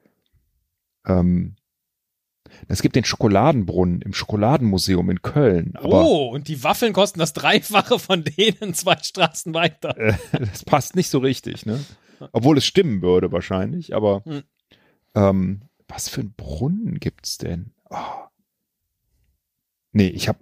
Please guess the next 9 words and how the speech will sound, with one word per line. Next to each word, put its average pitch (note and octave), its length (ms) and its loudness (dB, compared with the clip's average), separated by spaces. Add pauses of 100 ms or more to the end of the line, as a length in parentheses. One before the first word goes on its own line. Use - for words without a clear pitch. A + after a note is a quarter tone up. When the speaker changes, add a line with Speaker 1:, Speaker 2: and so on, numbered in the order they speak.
(220)
Speaker 1:
ich - 160 -6
hab - 160 -12
wirklich - 400 -10
gar C#3 240 -4
keine B2+ 320 2
Ahnung. F#2 500 -2
Ich, - 220 -8 (720)
ein F#3+ 180 -2
Brunnen, G3 840 2